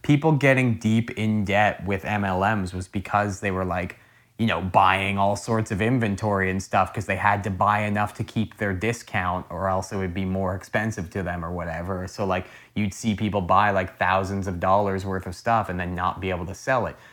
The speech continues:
But if people are no longer having to buy their inventory, then, like,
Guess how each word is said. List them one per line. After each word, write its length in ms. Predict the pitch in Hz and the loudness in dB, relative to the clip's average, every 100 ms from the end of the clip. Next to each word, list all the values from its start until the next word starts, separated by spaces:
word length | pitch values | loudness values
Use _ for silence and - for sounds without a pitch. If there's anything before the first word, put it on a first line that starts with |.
| - _ _ - | -20 _ _ -2
But 100 | 110 | 0
if 160 | 110 | 0
people 260 | - 147 135 | -2 0 0
are 120 | 120 | 0
no 200 | 110 110 | 2 2
longer 380 | 107 104 107 101 | 2 2 2 2
having 240 | 101 101 | 4 2
to 60 | 101 | 0
buy 360 | 90 90 98 101 | 0 2 2 2
their 180 | 95 | 0
inventory, 680 | 95 117 95 85 98 78 85 | 0 -2 -4 -6 -6 -6 -6
then, 220 | 80 82 | -8 -6
like, 240 | 90 87 | -6 -8